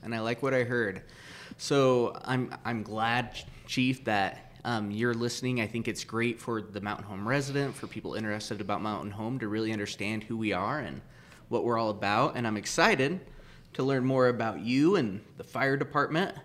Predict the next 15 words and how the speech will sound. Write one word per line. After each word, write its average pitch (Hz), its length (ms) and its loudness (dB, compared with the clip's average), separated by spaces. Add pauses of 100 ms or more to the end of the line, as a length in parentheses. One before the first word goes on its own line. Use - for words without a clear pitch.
(140)
and 110 120 -8
kinda 135 280 0
what 127 300 2
you're 151 220 2
all 95 140 4
about, 92 300 -2
Chief. 107 360 -6 (440)
So - 180 0
we're 123 160 0
just 147 160 -6
gonna 151 140 -4
hit 131 220 -6
the 127 60 -4
ground 120 400 0
running. 117 360 0